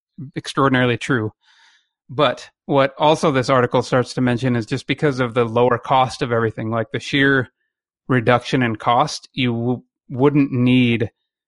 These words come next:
near the, the amount of money that we make in today's society. So even though jobs are lost, there may not, it may not be that dangerous because the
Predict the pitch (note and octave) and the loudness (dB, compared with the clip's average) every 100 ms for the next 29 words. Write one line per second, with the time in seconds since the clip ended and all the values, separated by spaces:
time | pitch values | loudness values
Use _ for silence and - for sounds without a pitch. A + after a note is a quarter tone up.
0 | _ _ - B2 C3+ C#3+ C#3+ C#3+ C#3+ B2+ | _ _ -2 2 4 6 6 4 2 0
1 | B2 A2+ _ - B2 A#2 A#2 B2 A2+ A2+ | 0 -2 _ -8 -4 -2 0 2 2 2
2 | A#2 A2 A2+ A2+ A2 A2 A2+ A#2 A#2+ G#2+ | 2 0 0 0 0 0 -4 -4 -2 -2
3 | - A2 A#2+ A#2+ D3 F#3+ _ _ _ _ | -4 -4 -2 0 0 -4 _ _ _ _
4 | _ _ - B2+ A#2 A2 A2+ - C#3+ C#3+ | _ _ -2 2 4 4 2 -2 0 4
5 | D3+ C3 B2 B2 A#2 A#2+ G#2+ A2 D#3+ - | 4 4 4 2 2 0 2 2 0 -4
6 | - C#3+ A#2+ A#2 B2 A#2+ - C3+ C3+ C#3+ | -8 -2 -2 0 0 -2 -2 -6 -6 -6
7 | D3 C#3 C3 C3+ B2 A#2+ A#2 A#2 G#2+ A2+ | -4 0 2 4 2 0 0 0 2 0
8 | A2 - - _ _ _ _ _ _ - | 0 -2 -14 _ _ _ _ _ _ -8
9 | A#2+ B2 A#2+ D3 F3 - C3 - B2 A2 | -2 0 2 2 0 -4 -8 -2 -2 -2
10 | G#2+ _ A#2+ A#2+ A2+ A2 | -10 _ -6 -4 -2 -6